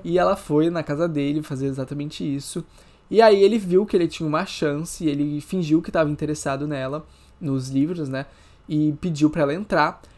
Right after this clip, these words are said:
A família dele tava toda no andar de cima, ele bateu na cabeça dela, né, que fez com que ela caísse, e aí ele começou a estrangular ela até a morte.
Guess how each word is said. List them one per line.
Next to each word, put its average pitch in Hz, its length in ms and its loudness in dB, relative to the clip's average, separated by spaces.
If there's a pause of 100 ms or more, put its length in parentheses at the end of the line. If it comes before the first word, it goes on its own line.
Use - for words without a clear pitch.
(160)
A 175 100 2
família 196 400 4
dele 170 220 4
tava 160 240 -2
toda 165 200 -2
no 185 120 -4
andar 165 260 0
de 139 160 -6
cima, 143 540 -6 (600)
ele 175 140 4
bateu 180 440 4
na 226 120 -2
cabeça 180 400 -2
dela, 143 460 0
né, 151 220 -6
que 143 120 -16
fez 139 160 -6
com 151 100 -12
que 147 80 -6
ela 139 120 0
caísse, 151 500 -4
e 170 40 2
aí 160 140 2
ele 160 140 2
começou 170 380 -6
a 156 40 -2
estrangular 170 640 -2
ela 139 240 -2
até 147 200 -8
a 151 80 -4
morte. - 560 -8